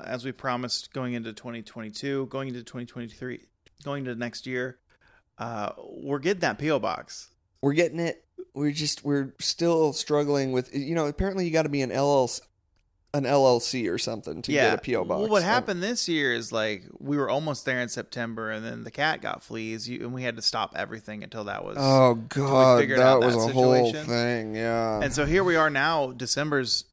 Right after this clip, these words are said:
Speaker 1: next week, I think, yeah.
Speaker 2: Yep.
Speaker 1: And, uh, we just haven't gotten around it. I mean, Mike's hiccups have been here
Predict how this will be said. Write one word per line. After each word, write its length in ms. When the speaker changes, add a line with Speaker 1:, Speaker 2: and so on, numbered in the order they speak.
Speaker 1:
next 300
week, 460
I 40
think, 440
yeah. 380
Speaker 2:
Yep. 120
Speaker 1:
And, 320
uh, 300
we 80
just 140
haven't 220
gotten 200
around 300
it. 160
I 100
mean, 320
Mike's 280
hiccups 380
have 140
been 160
here 220